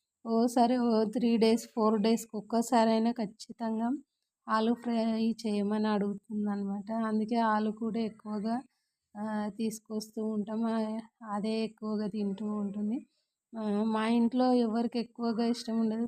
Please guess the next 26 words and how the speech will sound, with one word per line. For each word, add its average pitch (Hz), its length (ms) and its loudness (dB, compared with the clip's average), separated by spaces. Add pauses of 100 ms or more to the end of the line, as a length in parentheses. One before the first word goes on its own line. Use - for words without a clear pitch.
పాపకే 233 500 -4
ఎక్కువ - 340 -8
ఇష్టం 220 420 -4
అన్నమాట 202 340 -4
ఆలు 208 260 -2
ఫ్రై 202 320 -8
అనేది. 202 380 -6 (600)
అందుకే 226 320 -2
ఇలా, 226 220 0 (1000)
ఆ, 214 280 -2 (120)
చిన్న 220 160 2
ముక్కలుగా 214 540 -2
కట్ 208 320 -6
చేసి 208 340 -8
ఇలా 208 300 -4 (640)
ఫ్రై 208 220 0
అయితే 214 340 0
చేసేసి 214 880 -2
వాళ్ళకి 208 400 -2
బాక్సులు 208 460 -4
కట్టించి 214 540 -8
వాళ్ళు 208 280 -2
తిని 208 320 -2
వెళ్ళిపోయారు. 208 640 -4
వెళ్ళిపోయిన 214 500 -4
తర్వాత 208 480 -8